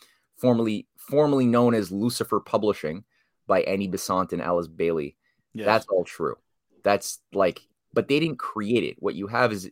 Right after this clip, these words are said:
Speaker 1: is an organization of evil that has been trying to corrupt everything from the U-, the U S A itself, which if you read the U S Constitution and Declaration of Independence, they're pretty damn good.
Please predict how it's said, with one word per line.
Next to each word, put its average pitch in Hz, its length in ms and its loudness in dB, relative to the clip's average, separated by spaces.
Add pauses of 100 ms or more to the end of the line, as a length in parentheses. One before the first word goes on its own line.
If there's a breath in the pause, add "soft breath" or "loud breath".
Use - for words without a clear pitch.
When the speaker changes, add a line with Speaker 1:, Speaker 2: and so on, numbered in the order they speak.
Speaker 1:
is 95 400 -4
an 101 240 -4
organization 101 760 0
of 87 140 -8
evil 87 400 -2
that 90 160 0
has 90 140 -8
been 92 120 -6
trying 95 260 -4
to 90 60 -6
corrupt - 460 0 (140)
everything 107 480 -2
from 90 180 -10
the 87 80 -6
U-, 113 420 4
the 90 160 -10
U 98 140 2
S 101 160 2
A 98 60 2
itself, 143 520 0 (840)
which - 440 2 (140)
if - 180 -12
you 101 80 -6
read 120 240 0
the 113 60 -4
U 113 240 4
S 110 120 4
Constitution 135 800 -6 (320)
and 90 120 -4
Declaration 101 460 0
of 95 80 -6
Independence, 127 680 -4 (480)
they're 110 80 2
pretty 165 300 0
damn 131 320 2
good. 104 300 2